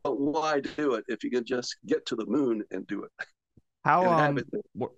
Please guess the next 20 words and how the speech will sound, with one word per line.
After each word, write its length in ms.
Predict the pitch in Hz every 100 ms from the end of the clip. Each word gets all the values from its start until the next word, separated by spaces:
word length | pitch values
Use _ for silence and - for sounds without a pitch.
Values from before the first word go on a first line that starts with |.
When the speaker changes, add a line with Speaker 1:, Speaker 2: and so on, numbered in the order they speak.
| -
Speaker 2:
but 120 | 139
what 140 | 147
about 220 | 175 170 160
the 60 |
flag 360 | - 143 147 107
waving? 440 | 95 92 92 90 - _ _ _ _ _ _ _ _ _ _ _ _ -
Speaker 1:
It 120 | 131
does 320 | 156 156 143 -
wave. 480 | 139 165 139 104 - _ 113
It 120 | 120
waves 340 | 139 160 147
when 140 | 135 131
they're 160 | 147
touching 440 | - 165 165 110 98
it, 120 | - _ _ _ _ _ _ _ 104
and 80 |
that's 200 | 131 127
secondary 500 | - 170 151 127 113
motion 400 | 117 170 160 95
again. 300 | 101 110 98